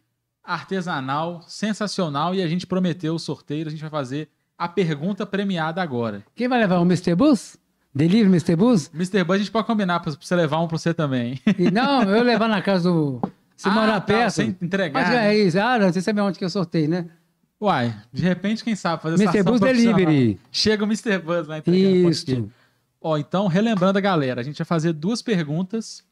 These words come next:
Speaker 1: e a primeira pessoa que acertar aí no chat, você me fala, é pra essa câmera ou pra essa câmera aqui? Pra
Speaker 2: Qual
Speaker 1: essa
Speaker 2: que é a
Speaker 1: aqui.
Speaker 2: lente da verdade?
Speaker 1: Essa aqui.
Speaker 2: Isso.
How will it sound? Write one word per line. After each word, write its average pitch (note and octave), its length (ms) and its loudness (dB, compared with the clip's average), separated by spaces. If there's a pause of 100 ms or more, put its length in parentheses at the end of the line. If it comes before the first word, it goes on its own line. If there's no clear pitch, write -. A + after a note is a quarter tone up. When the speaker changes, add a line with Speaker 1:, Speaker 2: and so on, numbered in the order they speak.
(540)
Speaker 1:
e D3+ 100 -2
a F3+ 100 0
primeira G3 580 0
pessoa E3 760 -2 (160)
que - 140 -10
acertar D3 800 -8
aí D3+ 160 -14
no D#3 100 -12
chat, F#3 540 -12
você - 80 -18
me E3 60 -16
fala, C3 300 -14
é - 40 -20
pra C3+ 160 -14
essa D3 160 -14
câmera F#3 260 -14
ou F3 60 -14
pra C#3+ 120 -10
essa C3+ 140 -14
câmera A2 300 -16
aqui? - 200 -20 (600)
Pra - 460 -14
Speaker 2:
Qual G#3 40 -2
Speaker 1:
essa A3 60 0
Speaker 2:
que A#3 80 0
é - 20 2
a A3+ 40 2
Speaker 1:
aqui. G#3 80 2
Speaker 2:
lente F3+ 120 0
da F#3+ 120 0
verdade? D#3 460 -6 (460)
Speaker 1:
Essa D#3+ 300 -8
aqui. B2 320 -12 (160)
Speaker 2:
Isso. B2 420 -12